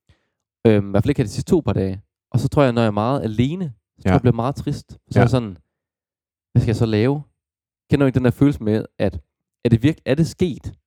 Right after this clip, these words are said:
Speaker 1: hvis man har gjort det alene?
Speaker 2: Ja. Er der egentlig, er der egentlig noget, der er sket, hvis ikke man
Speaker 1: Ja.
Speaker 2: har dokumenteret det? Det er jo derfor, Instagram blev opfundet, jo.
Speaker 1: Lige præcis.
Speaker 2: Det var, så man kunne dokumentere ting, man har lavet alene, ikke?
Speaker 1: Ja.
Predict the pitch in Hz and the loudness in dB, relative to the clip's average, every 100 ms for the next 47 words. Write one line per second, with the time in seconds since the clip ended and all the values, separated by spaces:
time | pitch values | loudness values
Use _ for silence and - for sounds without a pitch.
0 | _ _ _ - 107 107 107 139 113 107 | _ _ _ -10 -2 0 2 2 2 0
1 | - 104 113 123 - - - 110 87 - | -4 -4 -6 -6 -10 -14 -2 0 0 -2
2 | - - _ - _ _ - - 107 107 | -8 -12 _ -20 _ _ -10 2 4 4
3 | 131 120 - 104 117 120 113 107 110 127 | 4 0 2 2 2 2 4 4 4 4
4 | 139 - 92 - - 95 - 98 110 151 | 2 0 0 0 -2 -4 -4 -4 0 2
5 | 123 107 98 95 107 98 92 107 113 120 | 4 4 2 2 2 2 4 4 6 4
6 | 117 120 135 101 92 76 107 - 104 80 | 2 0 0 0 2 2 2 2 -2 -2
7 | 76 90 - 143 170 117 110 98 - 98 | -10 -12 -2 2 2 2 -2 -4 -6 -2
8 | 98 101 98 92 101 90 - _ - 101 | 0 2 -2 0 -2 -2 -6 _ 0 2
9 | 98 110 110 - 110 95 92 90 95 92 | 2 4 2 2 0 0 0 4 4 4
10 | 90 101 135 135 | 2 4 2 0